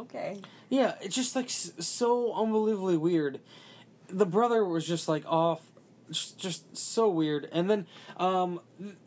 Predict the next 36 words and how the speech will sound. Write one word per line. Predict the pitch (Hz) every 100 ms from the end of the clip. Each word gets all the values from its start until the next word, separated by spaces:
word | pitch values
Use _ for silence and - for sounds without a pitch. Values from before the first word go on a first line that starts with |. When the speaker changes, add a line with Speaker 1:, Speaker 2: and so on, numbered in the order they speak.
| -
Speaker 2:
there's | 220 220
always | 311 277 -
some | - 240
sort | 214 240
of, | 196
like, | 180 156 147
bully | 170 170 170
or | 165
whatever | 156 156 151 151 143
in | 139 143
a | 139
lot | 143 135
of | 135
these | 127 127
eighties, | 127 127 123 127
like, | 131 123 123 113 135
uh, | 127 57 - - 57 55 - - - - -
rom-com | 147 151 143 139 - 139 131 127
type | 135 131
of | 123
movies. | 135 135 123 127 123 - - - - - - -
Uh, | - - - -
and | 156 147 147 143 135
there | 135 147
definitely | 143 170 165
wasn't | 156 151 147
this | 147 156
one, | 147 139
and | 147
it |
was | 151
played | 151 156
by, | 143 143 131 -
uh, | 139
Billy | 135 151 160
Zabka, | 151 143 143 139 147 135